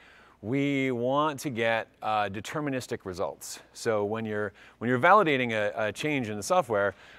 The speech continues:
uh, it is, uh, it's very hard to work with the, the randomness of the real world,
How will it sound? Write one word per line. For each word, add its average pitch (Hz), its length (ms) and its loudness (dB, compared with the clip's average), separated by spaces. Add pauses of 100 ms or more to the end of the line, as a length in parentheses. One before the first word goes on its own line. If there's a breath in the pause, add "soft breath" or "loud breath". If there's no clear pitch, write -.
(140 loud breath)
uh, 113 260 4
it 117 60 2
is, 113 580 2
uh, 110 160 0
it's 104 80 -4
very 190 200 4
hard 170 380 4
to 131 120 -4
work 117 320 2
with 98 540 -2 (340 loud breath)
the, 95 400 0
the 104 160 -2
randomness 113 640 0
of 101 140 -4
the 101 80 -4
real 92 240 -6
world, 90 440 -2